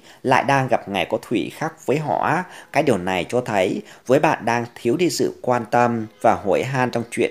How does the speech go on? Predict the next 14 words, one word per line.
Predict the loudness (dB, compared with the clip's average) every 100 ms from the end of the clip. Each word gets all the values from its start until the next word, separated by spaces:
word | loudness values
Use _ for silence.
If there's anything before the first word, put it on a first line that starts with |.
| -4
tình | -10 -10 -6
cảm | -6 -4
đối | -6 -4
với | -2 -2
nửa | 0 0 -2
kia, | 0 4 4 2 -10 -10 0
làm | 0 2
cho | 0
mối | 2 0
quan | -2 -2
hệ | -2 -2 -4
của | -4 -2
hai | -2 -2
người | 0 2 2 0